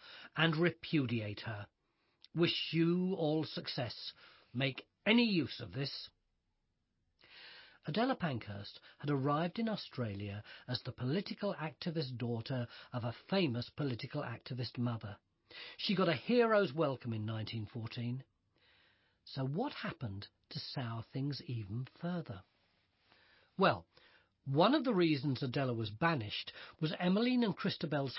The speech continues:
fear of her speaking negatively about their activities.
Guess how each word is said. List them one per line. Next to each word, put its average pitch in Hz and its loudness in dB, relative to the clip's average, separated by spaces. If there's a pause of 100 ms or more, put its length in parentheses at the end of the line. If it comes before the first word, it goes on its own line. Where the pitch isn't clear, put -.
(120)
fear 104 -2 (200)
of 147 -4
her 151 0
speaking 143 0
negatively 113 -2
about 135 -2
their 117 -2
activities. 127 -6